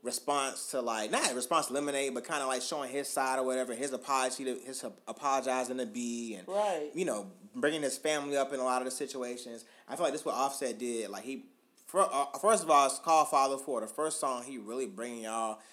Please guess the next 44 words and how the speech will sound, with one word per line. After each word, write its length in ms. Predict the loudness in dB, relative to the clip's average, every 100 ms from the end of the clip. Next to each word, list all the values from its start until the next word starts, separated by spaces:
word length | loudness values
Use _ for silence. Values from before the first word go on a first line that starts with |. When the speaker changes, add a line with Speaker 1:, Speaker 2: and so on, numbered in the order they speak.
| -20 -20 -12 0
Speaker 1:
into, 280 | 0 0
he 120 | 0 2
ma-, 240 | 4 4
naming 260 | 6 6 8
all 160 | 8 8
his 140 | 4
kids 320 | 2 2 2
and 80 | 2
shit. 140 | 4
I 60 | 4
feel 120 | 6
like 80 | 6
that 180 | 6 4
song 360 | 4 4 4 2
is 180 | 0
really 220 | 0 2 0
for 460 | 0 2 2 0 -2 -14 -20 _ _ _
his 200 | 2 4
kids, 280 | 4 4 6
like, 120 | 4
when 100 | 4
they 80 | 2
get 140 | 2 4
older 180 | 4 4
and 100 | 0
shit, 120 | -2
they 80 | -2
gonna 120 | 0
look 140 | 0
back 140 | 0 0
like, 140 | -2
"Damn," 360 | -2 -2 -2 -6
like. 320 | -8 -10 -14 -6
Speaker 2:
And 160 | -2 0
that's 200 | 0 0
why 180 | 0
I 40 | 0
said 500 | -2 -2 0 0 -2
how 120 | -4
they 160 | -2 -2
set 320 | -2 0 2
it 100 | 2
up, 260 | 2 0 0
because 340 | -2 2 0